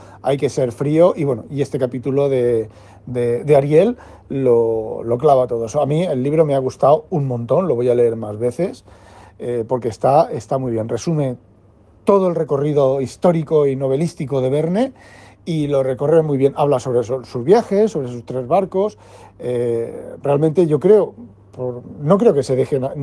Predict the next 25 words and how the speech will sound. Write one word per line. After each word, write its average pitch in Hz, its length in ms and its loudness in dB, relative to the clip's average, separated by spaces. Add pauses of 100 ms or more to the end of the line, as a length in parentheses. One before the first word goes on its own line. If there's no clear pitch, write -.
(140)
se 156 140 0
deja 139 240 2
nada 135 220 2
en 123 60 -2
el 120 120 -4
tintero. 131 380 2 (220)
Lo 175 100 -2
único 143 260 2
que 139 100 -4
no 127 120 -2
comenta 135 500 0
es 127 180 -2
lo 139 200 -2
de, 110 400 -2 (380)
lo 143 80 -2
de 147 60 2
las 131 100 2
novelas 131 380 2
escritas. 131 420 -4
A 156 60 4
ver, 156 120 6
sí 165 120 -4
que 190 120 4
lo 175 100 6
comenta, 170 520 0